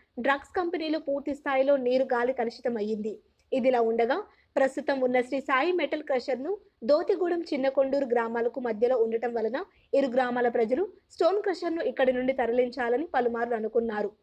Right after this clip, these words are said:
ఇంతలోనే చిన్న కొండూరు గ్రామ రెవెన్యూ పరిధిలోని తొమ్మిది వందల నలభై ఎనిమిది సర్వే నెంబర్లో ఉన్న గుట్టలో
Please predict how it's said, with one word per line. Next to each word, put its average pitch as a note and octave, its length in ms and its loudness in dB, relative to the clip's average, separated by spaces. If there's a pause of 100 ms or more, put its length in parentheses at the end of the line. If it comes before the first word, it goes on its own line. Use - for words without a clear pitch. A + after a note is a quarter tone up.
(480)
ఇంతలోనే C4 460 2
చిన్న C4 280 -2
కొండూరు B3+ 380 2
గ్రామ A#3 320 0
రెవెన్యూ A#3 380 0
పరిధిలోని A#3+ 580 0 (300)
తొమ్మిది E4+ 260 2
వందల F#4+ 260 0
నలభై C4 320 2
ఎనిమిది C4 220 2
సర్వే A#3+ 300 2
నెంబర్లో A#3+ 420 0
ఉన్న A3 220 0
గుట్టలో A#3 440 0